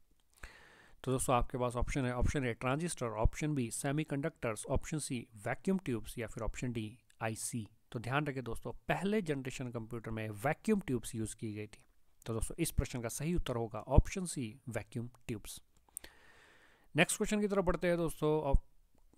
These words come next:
नेक्स्ट क्वेश्चन है क्वेश्चन नंबर टेन, "Which language was used by computers during the first generation?" पहले जनरेशन में कौन सी लैंग्वेज का यूज़ किया जाता था कंप्यूटर के द्वारा?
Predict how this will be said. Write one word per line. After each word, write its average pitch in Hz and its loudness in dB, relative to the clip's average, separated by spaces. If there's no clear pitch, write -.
नेक्स्ट 151 -2
क्वेश्चन 156 -2
है 156 2
क्वेश्चन 151 -4
नंबर 135 -2
टेन, 120 -2
"Which 185 2
language 156 2
was 123 0
used - 2
by 139 -2
computers 139 -2
during 117 -4
the 113 -8
first - 0
generation?" 113 -6
पहले 180 2
जनरेशन 160 0
में 143 -2
कौन 196 -4
सी 185 -4
लैंग्वेज 117 -2
का 117 0
यूज़ 107 0
किया 110 -4
जाता 107 -8
था 113 -10
कंप्यूटर 110 -2
के 110 -6
द्वारा? 110 -6